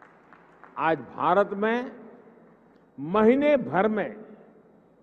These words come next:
एक व्यक्ति मोबाइल पर करीब-करीब एवरेज फ़ोर्टीन जीबी डेटा इस्तेमाल कर रहा है। ट्वेंटी फ़ोर्टीन में इस फ़ोर्टीन जीबी डेटा की कीमत होती थी करीब-करीब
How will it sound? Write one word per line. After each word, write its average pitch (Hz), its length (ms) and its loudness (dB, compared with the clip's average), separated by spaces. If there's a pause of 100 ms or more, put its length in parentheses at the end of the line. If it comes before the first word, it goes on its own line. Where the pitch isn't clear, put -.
(140)
एक 247 340 0
व्यक्ति 190 540 -2
मोबाइल 170 580 4
पर 233 440 -2
करीब-करीब 202 600 0
एवरेज 165 680 2 (1400)
फ़ोर्टीन 277 640 4
जीबी 220 320 0
डेटा 180 360 0
इस्तेमाल 151 500 -4
कर 117 180 -10
रहा 95 380 -16 (100)
है। - 100 -20 (1800)
ट्वेंटी 254 340 4
फ़ोर्टीन 269 680 4
में 135 520 -4 (880)
इस 254 140 -6
फ़ोर्टीन 240 800 4
जीबी 233 280 -2
डेटा 208 380 2
की 202 180 -10
कीमत 196 320 -4
होती 180 340 -6
थी 180 160 -4
करीब-करीब 175 840 -2